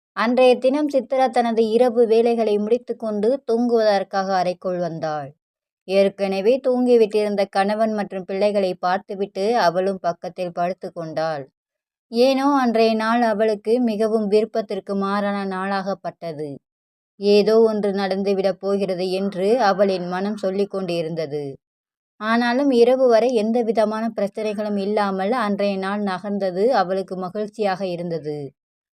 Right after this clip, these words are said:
அப்பாடா என்று பெருமூச்சு விட்டு கொண்டாலும் ஏதோ ஒன்று அவளை உறுத்தி கொண்டுதான் இருந்தது.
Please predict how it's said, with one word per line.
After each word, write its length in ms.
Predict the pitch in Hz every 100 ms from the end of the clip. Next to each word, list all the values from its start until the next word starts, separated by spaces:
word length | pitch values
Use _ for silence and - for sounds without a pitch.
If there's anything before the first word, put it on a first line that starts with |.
| _ _ -
அப்பாடா 600 | 202 202 247 240 226 262
என்று 420 | 277 247 226 220
பெருமூச்சு 600 | 226 214 240 240 240 226
விட்டு 280 | 214 208 220
கொண்டாலும் 560 | 214 214 196 190 220 285
ஏதோ 400 | 214 226 233 233
ஒன்று 320 | 214 202 202
அவளை 320 | 190 185 185
உறுத்தி 360 | 185 214 - 208
கொண்டுதான் 480 | 196 180 165 180 208
இருந்தது. 680 | 175 170 151 139 147 135